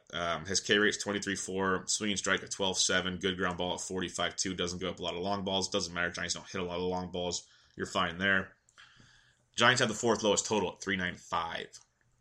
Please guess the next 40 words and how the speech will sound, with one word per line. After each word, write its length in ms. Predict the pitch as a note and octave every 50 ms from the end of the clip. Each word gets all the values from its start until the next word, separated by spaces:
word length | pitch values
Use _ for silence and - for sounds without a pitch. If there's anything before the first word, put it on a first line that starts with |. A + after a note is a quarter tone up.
| - _ - -
Lefties 360 | F#2+ G#2+ G#2+ G#2 - A2 G2+
two 180 | - - A2+ G#2
thirty-two, 500 | G#2 G#2 G2 F#2+ F#2 - - G2+ F#2 F2
righties 360 | F2+ F2+ F#2 F#2 F2+ E2+ -
three 140 | - F#2+ F2+
twenty-one, 540 | - - F2 F2 F2 E2+ F2 F2 F2 F2 -
two 180 | - - C#3 C3+
ninety-three 460 | B2+ B2 A#2+ A#2 A#2 A2+ A2+ A2 G#2+
wOBA, 400 | G#2 G#2 G2+ G2 G2+ G2 F#2 F2
one 180 | G2 G#2 G#2+ G#2
twenty-nine 540 | - - G#2+ G#2 G2 G2 F#2+ F#2 F#2 F#2
iso. 380 | F2+ - - F2 F2+ F2+ F2+ - - - - - - - -
First 260 | - D3+ C#3 - -
left-handed 340 | C3 B2 B2 B2 A2+ G#2 -
pitching 360 | - D3 - - A2 F#2 F2+
for 400 | - - A2+ A2+ A#2 G#2+ F#2+ - -
the 80 | G2
Giants, 460 | F2 - G2 G2+ G2+ F#2+ E2 - - - - F2+ E2+ -
very 440 | G2 G2+ G2+ F#2+ F2+ D#2+ D#2 - _ -
bad. 300 | - F#2 F#2 F2 D#2+ - - - - - - -
But 100 | G2+ G2
that, 140 | G#2 G2+ - - - G2
uh, 120 | F#2+ F2 - - G2 G2 -
does 160 | - A2 G2
that 340 | G2+ G#2+ G2+ G#2 G2+ - -
first 220 | - A#2+ A#2 - -
number 260 | A#2 A2 G#2+ G#2 G2
wOBA 360 | G2 G2 G2 G#2 G#2 G2 F#2
ring 120 | G2 G2+ G2
a 60 | G2
bell? 340 | F#2+ G2 F#2+ G2+ G2+ - _ _ - - _ _ _ _ _ -
Two 140 | - C3 B2+
ninety-three 340 | B2+ B2+ A#2+ A2 G#2+ A2 G#2
versus 220 | G2+ G2+ - -
lefties. 380 | G2 G2+ - - - - - - - _ - - - _ -
The 80 | F#2+
D-backs 520 | F#2 - - G#2+ G#2+ G2+ G2+ F#2+ F#2 - -
are 60 | E2+
two 200 | - - - G#2
ninety-four. 640 | F#2+ F2+ F2+ F2 - - - - E2+ E2 D#2+ E2